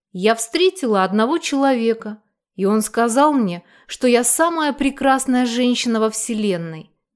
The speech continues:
Ты никогда не говорил мне таких слов, и поэтому я ухожу из твоей жизни». «А один человек — это вы?»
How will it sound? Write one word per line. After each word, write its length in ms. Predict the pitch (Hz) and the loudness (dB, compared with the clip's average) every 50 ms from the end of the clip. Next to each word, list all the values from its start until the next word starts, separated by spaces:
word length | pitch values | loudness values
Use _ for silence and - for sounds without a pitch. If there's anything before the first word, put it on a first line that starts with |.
| _ _ | _ _
Ты 100 | - 214 | -4 -2
никогда 800 | 208 208 214 254 311 294 - 302 277 254 254 233 254 247 226 208 | 0 2 2 0 0 0 0 -2 0 0 -2 0 2 2 2 2
не 140 | 202 190 185 | 0 -2 0
говорил 480 | 180 202 202 202 208 208 208 214 208 | 0 0 2 2 2 2 2 2 2
мне 200 | 202 202 202 202 | 4 2 2 0
таких 320 | 202 208 202 208 202 185 - | 0 -4 -8 -8 -8 -10 -8
слов, 480 | - - 208 190 185 180 175 - - _ _ _ _ _ - | -6 -6 -4 -4 -4 -4 -6 -8 -14 _ _ _ _ _ -10
и 100 | 226 214 | -8 -2
поэтому 640 | - 269 302 359 359 - 240 190 180 175 170 - _ _ _ _ - | 0 0 0 0 0 -2 -4 -4 -4 -6 -8 -10 _ _ _ _ -2
я 160 | 359 370 320 | 2 2 2
ухожу 480 | 269 - - 254 240 240 240 262 285 277 | 2 2 2 0 0 2 2 2 2 2
из 120 | 247 - | 0 -2
твоей 340 | - - 165 180 190 202 202 | -4 -6 -4 -2 0 0 0
жизни». 600 | 180 165 170 170 165 151 143 165 151 151 160 _ _ _ _ _ _ _ _ _ _ _ _ _ _ | -2 -4 -6 -8 -8 -8 -8 -10 -10 -12 -14 _ _ _ _ _ _ _ _ _ _ _ _ _ _
«А 140 | - 170 170 | -10 -8 -6
один 300 | 180 175 160 175 202 180 | -6 -4 -2 -2 -2 -2
человек — 560 | - - - 185 196 202 196 190 220 202 - | -2 -4 -4 -2 -2 0 0 0 0 -2 -2
это 220 | 190 190 - 196 180 | -4 -6 -6 -6 -8
вы?» 420 | 160 170 185 220 277 359 370 - | -6 -6 -4 -2 -2 -2 -4 -6